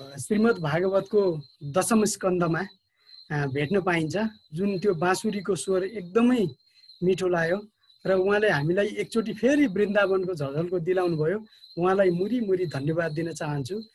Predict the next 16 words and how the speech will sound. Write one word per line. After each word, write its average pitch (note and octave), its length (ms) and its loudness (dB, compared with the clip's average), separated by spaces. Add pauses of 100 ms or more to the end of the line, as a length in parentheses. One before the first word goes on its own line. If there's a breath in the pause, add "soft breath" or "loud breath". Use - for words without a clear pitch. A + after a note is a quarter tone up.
(220)
र F3+ 80 0
भोलि D3 260 -2
भोलि F3 220 0
पनि G3+ 260 -4
यस्तै, F#3 360 -2 (420 loud breath)
ए, D3 220 2
अवसर F3 460 -2
पाइयो E3 380 -4
भने D3 260 -2
सुन्न F3 380 -2
पाइएला D#3+ 420 -2
भन्ने D3 220 -2
आशा D#3+ 280 -6
पनि D#3+ 200 -8
राख्दछु। C#3+ 460 -14
अ, A#3 40 -10